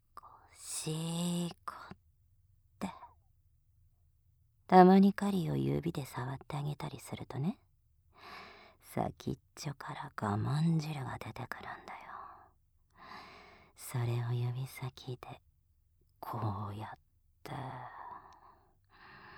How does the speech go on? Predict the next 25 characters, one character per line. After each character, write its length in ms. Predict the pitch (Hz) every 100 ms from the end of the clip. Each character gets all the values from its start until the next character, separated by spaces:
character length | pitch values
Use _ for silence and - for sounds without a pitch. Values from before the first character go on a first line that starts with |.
| - - - - -
ぬ 480 | 131 120 117 117 110
る 200 | 113 156
ぬ 220 | 175 180
る 60 | 170
っ 20 | 151 156 147 147 139 139 - - - _ _ _ _ _
て 100 | -
し 100 | 202
て 140 | - 190
あ 100 | 185
げ 160 | -
る 80 | 180
と、 120 | - - - - _ _ - - - -
す 220 | - -
ご 280 | - - - - - -
く 160 | - 262
気 160 | -
持 100 | 196
ち 160 | 190 -
よ 80 | 175
さ 160 | -
そ 180 | 165 160
う 40 | 160
に 100 | 131
す 160 | -
る 60 | 120